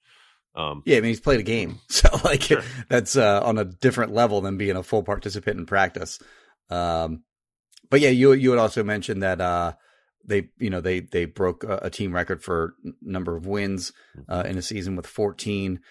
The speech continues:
Speaker 2: They also broke a record for the most points, uh, in a single season. I was actually surprised that,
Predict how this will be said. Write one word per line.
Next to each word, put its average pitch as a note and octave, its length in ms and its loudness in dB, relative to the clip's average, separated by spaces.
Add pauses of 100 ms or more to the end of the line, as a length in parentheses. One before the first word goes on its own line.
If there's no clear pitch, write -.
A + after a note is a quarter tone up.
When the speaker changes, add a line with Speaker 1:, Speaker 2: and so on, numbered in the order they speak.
(300)
Speaker 2:
They F#2 260 2
also F#2 640 -2
broke F#2 300 -4
a G2 60 -2
record F2+ 300 -4
for G2 100 -6
the E2+ 260 -6
most F#2+ 380 -6
points, A#2 460 -4 (140)
uh, F#2+ 280 -2
in G#2 120 -4
a G2+ 40 -4
single G#2 300 -6
season. G#2 380 -6
I C3+ 100 2
was G3+ 80 -2
actually - 240 -6
surprised G#2+ 520 0
that, F#2 220 -4